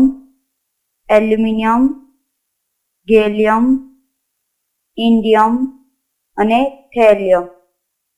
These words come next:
ચૌદમા સમૂહ માટે વાત કરીએ તો કાર્બન, સિલિકોન, જર્મેનિયમ, ટીન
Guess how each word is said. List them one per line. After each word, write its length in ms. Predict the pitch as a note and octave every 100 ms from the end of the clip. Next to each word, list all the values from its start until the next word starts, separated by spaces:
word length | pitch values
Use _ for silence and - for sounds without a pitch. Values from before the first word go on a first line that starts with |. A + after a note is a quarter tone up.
| _ _ -
ચૌદમા 340 | A#3 A3+ C4
સમૂહ 320 | B3+ B3 A#3
માટે 260 | A#3 A3 G#3+
વાત 280 | G3+ G3 -
કરીએ 540 | G3 G3 A#3+ B3+ _ _ _
તો 60 | G#3
કાર્બન, 720 | - G3+ G3 G3+ G#3+ A#3+ C4 - _ _ _ _ _ _ _ -
સિલિકોન, 640 | A#3+ A3 A3 - A3+ A3+ C4 - _ _ _ _ _ _ -
જર્મેનિયમ, 1080 | G3 A3+ A3 G#3+ A3 A3+ A3+ A3+ B3 C4+ - _ _ _ _ _ _ _ _ _ -
ટીન 640 | B3+ A#3 A3 G#3+ A#3+ B3+